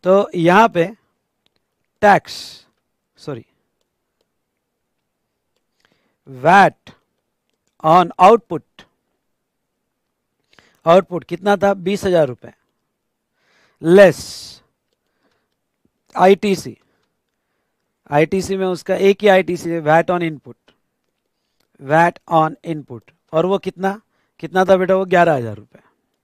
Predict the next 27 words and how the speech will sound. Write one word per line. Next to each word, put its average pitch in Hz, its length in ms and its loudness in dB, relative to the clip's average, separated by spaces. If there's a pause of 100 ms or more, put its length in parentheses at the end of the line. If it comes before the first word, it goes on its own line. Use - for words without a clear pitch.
(1700)
ग्यारह 170 300 4
हजार 156 200 0
रुपए, 143 240 -12 (400)
यानी 160 240 -4 (880)
नेट 208 300 -2
वैट 185 260 2
पेएबल, 139 380 -8 (2250)
नेट 175 420 -4
वैट 185 260 0
पेएबल 147 420 -6 (140)
अगर 147 220 -8
मैं 165 160 -6
लूँ 156 320 -8 (520)
तो 160 40 -14
वो 165 100 -8
नौ 170 280 -2
हजार 160 300 0
रुपए 135 260 -14
जो 131 140 -12
है, 147 220 -6 (300)
ओके, 143 360 -8 (100)
यहाँ 160 280 2
पे 147 180 -10
नेट 160 300 -6
वैट 160 200 -2
पेएबल 165 380 -6
था, 151 120 -10